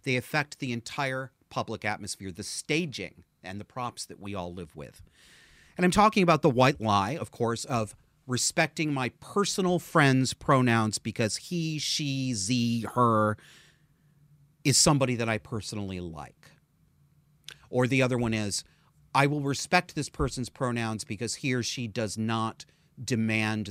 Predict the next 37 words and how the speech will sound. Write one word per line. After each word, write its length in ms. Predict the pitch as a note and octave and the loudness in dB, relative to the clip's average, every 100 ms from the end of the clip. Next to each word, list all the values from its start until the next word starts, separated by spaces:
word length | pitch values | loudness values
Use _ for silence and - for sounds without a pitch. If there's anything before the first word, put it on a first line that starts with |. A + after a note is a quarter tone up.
| G2 | -4
that 120 | G#2 | -2
I 120 | G2+ | -2
see 300 | G2 - A#2+ | -2 -2 -4
them 200 | G#2 G2 | -4 -6
as 120 | F#2+ | -6
the 140 | - G#2 | -6 -6
opposite 500 | F#2 F#2+ G2 F2+ - | -4 -4 -6 -10 -10
sex. 520 | - D2+ - - - _ _ _ _ | -8 -10 -12 -16 -16 _ _ _ _
Okay, 260 | D3+ A3 D#3+ | -2 4 4
th-, 180 | C3 C3+ | 2 0
that's 200 | C#3+ - | 0 0
great 280 | F3+ G#3 - | 2 2 0
that 120 | A#2 | -4
they 120 | G#2+ | -2
don't, 280 | F#2 F2+ F2+ | -2 -6 -6
but 120 | A2+ A2+ | -6 0
I 220 | A#2 A#2 - _ _ _ _ _ _ _ - | 2 0 -2 _ _ _ _ _ _ _ -2
don't 220 | D3 C3 | 0 0
know 100 | C3 | 0
why 320 | A#2+ B2 A#2+ | 2 2 2
that 180 | A#2 A2+ | 0 0
is 120 | G#2 | -2
a 40 | |
motivator 600 | A2 A2 A2 A2+ G#2 G#2 | -2 -2 -2 -2 -2 -2
to 120 | - G#2+ | -8 -8
lie 240 | G#2+ G#2 | -4 -4
and 200 | F#2+ F2+ - _ _ _ | -4 -8 -14 _ _ _
tell 180 | - C3+ | -4 -2
them 140 | A2 | -2
you 120 | G2+ F2+ | -4 -6
th-, 100 | - _ _ | -12 _ _
think 220 | - A2 - | -8 -6 -4
they're 140 | G#2+ | -4
the 100 | G2 | -2
opposite 400 | F#2+ F#2 F2+ - | -2 -4 -10 -8
sex 320 | - G#2 - | -8 -8 -10
linguistically 840 | F#2+ F#2+ G2 F#2+ - F2+ - F2+ | -12 -10 -8 -8 -10 -14 -10 -10